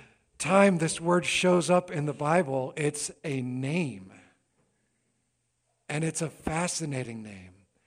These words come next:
We don't spell, when we put it into English, we don't spell it with the same letters, but it sounds a little bit the same, especially the Hebrew letter that we use for a V, uh, is, is bait, all right? It's the kind of the B sound.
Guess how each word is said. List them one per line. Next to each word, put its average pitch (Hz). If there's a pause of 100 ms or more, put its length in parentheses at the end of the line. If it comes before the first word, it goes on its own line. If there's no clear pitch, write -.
(180)
We 156
don't 196
spell, 190
when 170
we 165
put 175
it 185
into 170
English, 170
we 156
don't 165
spell 175
it 135 (300)
with 165
the 180
same 165
letters, 143 (320)
but 147
it 147
sounds 180
a 160
little 156
bit 151
the 139
same, 160
especially 151 (280)
the 151
Hebrew 165
letter 156
that 143 (300)
we 143 (180)
use 139
for 135
a 120
V, 151 (380)
uh, 135
is, 135 (100)
is 120 (320)
bait, -
all 135
right? 131
It's 139
the 127
kind 127
of 117
the 120
B 135
sound. 113